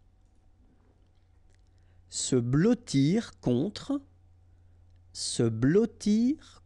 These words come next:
contre. Couper en,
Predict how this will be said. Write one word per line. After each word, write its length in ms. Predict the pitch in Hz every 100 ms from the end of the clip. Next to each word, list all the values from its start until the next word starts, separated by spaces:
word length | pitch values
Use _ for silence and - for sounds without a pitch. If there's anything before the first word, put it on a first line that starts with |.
| -
contre. 580 | 127 139 202 - 277 285 - - - _ _ - - - - - - - - - - - - _ - - _ _ -
Couper 600 | 269 262 - 185 233 285 - -
en, 340 | 175 220 311